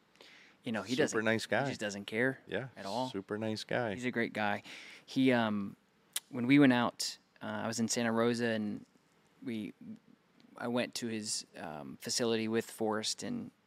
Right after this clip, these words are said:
Speaker 1: it was just funny. He was doing this decoy thing, and he took off a-, after the fact. He took off his, um, scratch pants,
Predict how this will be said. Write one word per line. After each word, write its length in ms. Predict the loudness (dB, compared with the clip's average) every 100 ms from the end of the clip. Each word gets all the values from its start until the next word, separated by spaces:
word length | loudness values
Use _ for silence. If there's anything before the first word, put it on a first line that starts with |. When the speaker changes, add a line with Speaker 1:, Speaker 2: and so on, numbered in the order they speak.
| _ _ -12
Speaker 1:
it 120 | -8
was 100 | -6
just 220 | -4 -4
funny. 220 | -2 0
He 120 | -2 -4
was 140 | -4
doing 240 | -2 0
this 160 | 0 -2
decoy 420 | -2 -2 -2 -4
thing, 360 | -2 -4 -4 -6 _ _ _ -16 _ _
and 500 | -6 -2 -2 0 -2 -6 _ _
he 500 | -18 -8 -4 -4 -4 -8 _ _ _ _ -4
took 180 | -2 2
off 200 | 0 -2 -6
a-, 160 | -4 -2
after 280 | -4 -4 -6
the 100 | -4
fact. 340 | 0 0 -2
He 80 | -10
took 200 | -8 -2
off 200 | 0 0
his, 280 | -2 -4 -4
um, 300 | -4 -4 -6 -8 _ -16 -8
scratch 340 | 2 2 2
pants, 400 | 2 2 0 -8